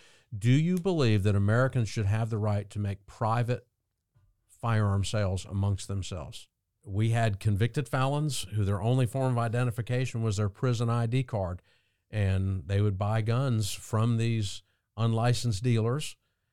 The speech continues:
and, and get, "Hey, I just wanna be honest with you. I'm a convicted felon. I just got a, out of prison. Is that okay?" Most people would say, "Not only is that not okay,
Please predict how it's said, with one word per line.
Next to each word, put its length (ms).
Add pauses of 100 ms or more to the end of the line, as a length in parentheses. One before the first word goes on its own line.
(260)
and, 520
and 180
get, 220
"Hey, 260 (580)
I 40
just 140
wanna 180
be 80
honest 340
with 180
you. 220 (320)
I'm 120
a 60
convicted 420
felon. 300
I 60
just 220
got 180
a, 60 (200)
out 140
of 80
prison. 320
Is 80
that 180
okay?" 380 (540)
Most 340
people 360
would 140
say, 500 (480)
"Not 220
only 220
is 100
that 340
not 280
okay, 580